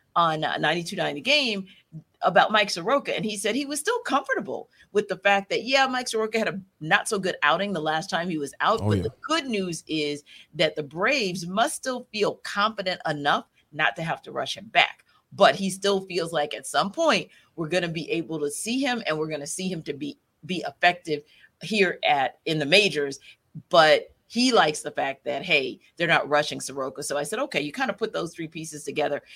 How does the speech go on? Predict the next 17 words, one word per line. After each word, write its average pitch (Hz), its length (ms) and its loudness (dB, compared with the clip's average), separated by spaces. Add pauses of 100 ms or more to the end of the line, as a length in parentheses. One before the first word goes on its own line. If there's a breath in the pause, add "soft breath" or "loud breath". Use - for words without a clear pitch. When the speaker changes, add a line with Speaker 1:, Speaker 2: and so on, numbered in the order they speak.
Speaker 1:
Makes 175 260 -2
me 160 120 -2
a 139 60 2
little 147 280 2
less 139 280 -2
concerned 143 380 -8
about 135 260 -4
what's 143 200 -6
going 135 300 -8
to 135 80 -8
happen." 147 400 -4
But 214 240 4 (180 loud breath)
if 151 140 -4
you 247 140 2
have 320 160 8
a 320 60 -4
concern 294 580 0